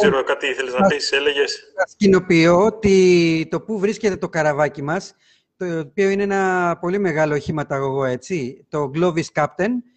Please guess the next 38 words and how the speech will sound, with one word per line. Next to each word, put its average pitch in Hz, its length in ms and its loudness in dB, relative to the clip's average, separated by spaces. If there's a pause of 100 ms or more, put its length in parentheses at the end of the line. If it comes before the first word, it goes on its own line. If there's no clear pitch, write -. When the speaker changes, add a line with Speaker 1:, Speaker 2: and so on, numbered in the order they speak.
(200)
Speaker 2:
το 170 100 -10
οποίο, 208 220 -4
για 208 160 0
να 214 100 -2
κάνουμε 214 320 -2
ένα 208 160 -2 (120)
zoom 170 240 0 (160)
out, 190 160 -2 (160)
να 151 240 -6
δούμε 185 220 -4
πού 202 200 -2
ακριβώς 147 480 -4
βρίσκεται, 139 580 -4
νομίζω 185 420 -2
είναι 226 140 0
στα 220 180 -4
στενά 202 360 -2
της 185 200 -6
μάχης 190 480 0
αυτή 143 240 -8
τη - 100 -16
στιγμή. 117 480 -8 (640)
Ναι, 170 260 0
είναι 196 180 2
ανάμεσα 202 380 0
στην 175 240 -4
Αγγλία 151 340 -2
και 220 160 -4
τη 208 120 -6
Γαλλία 170 600 -2
και - 120 -6
πλησιάζει 170 1000 -4 (420)
με 151 1500 -4 (280)
route 208 240 0 (100)
forecast, 196 580 0
για 170 240 -4
να 147 160 -4
δούμε. 170 420 -6